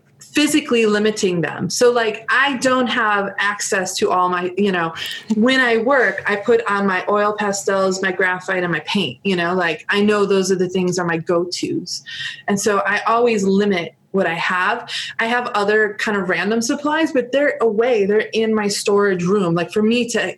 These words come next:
include them would have to be like, get up, go find them. And there's something to be said about out of sight, out of mind,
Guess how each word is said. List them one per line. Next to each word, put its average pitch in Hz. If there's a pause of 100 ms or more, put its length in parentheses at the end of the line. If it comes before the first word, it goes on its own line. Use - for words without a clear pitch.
(220)
include 226
them 240
would 214
have 208
to 226
be 196
like, 175
get 202
up, 175 (220)
go 185
find 175
them. 175 (400)
And 240
there's 233
something 254
to 247
be 214
said 196
about 180
out 185
of 185
sight, 190
out 175
of 175
mind, 190